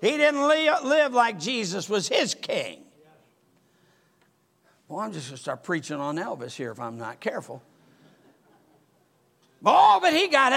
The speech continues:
angry, and he decided he wasn't coming back anymore. Well, I'll tell you what, if it makes you angry for the preacher or the church to stand against sin, maybe you need to check out your salvation. Amen.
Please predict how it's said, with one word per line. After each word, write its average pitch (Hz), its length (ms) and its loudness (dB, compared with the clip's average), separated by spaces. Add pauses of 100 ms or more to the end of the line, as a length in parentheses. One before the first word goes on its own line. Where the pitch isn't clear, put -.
(240)
angry, 156 280 -8
and 139 120 -8
he 220 100 -4
decided 220 500 -2
he 214 100 -4
wasn't 175 380 -8
coming 165 260 -8
back 196 280 -12
anymore. 127 520 -12 (440)
Well, 185 120 4
I'll 247 100 2
tell 349 220 -2
you 370 140 -2
what, 269 300 0
if 208 200 -4
it 392 200 -4 (120)
makes 269 360 -4
you 254 300 -6
angry 226 520 -2
for 170 180 -6
the 170 120 -10
preacher 233 600 -4
or 214 60 0
the 160 140 -10
church 226 480 -4
to 165 80 -10
stand 233 440 -6
against 175 400 -6
sin, 202 320 -4 (300)
maybe 381 520 0
you 392 220 0
need 320 200 -2
to 233 100 4
check 294 380 -2
out 254 260 2
your 262 200 -4
salvation. 220 840 -2 (420)
Amen. 185 400 -20